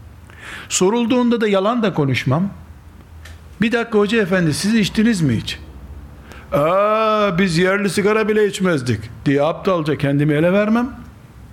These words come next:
Allah affetsin, biz de, e, cahillik yaptığımız oldu tabii derim,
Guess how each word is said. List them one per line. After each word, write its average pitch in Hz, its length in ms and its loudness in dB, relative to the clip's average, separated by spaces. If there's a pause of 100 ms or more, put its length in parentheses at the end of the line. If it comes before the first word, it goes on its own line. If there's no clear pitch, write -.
(760)
Allah 214 360 0
affetsin, 190 580 2 (1160)
biz 185 200 2
de, 185 240 0 (400)
e, 127 280 0
cahillik 160 600 0
yaptığımız 156 600 2
oldu 180 360 2
tabii 110 300 -2 (920)
derim, 143 360 0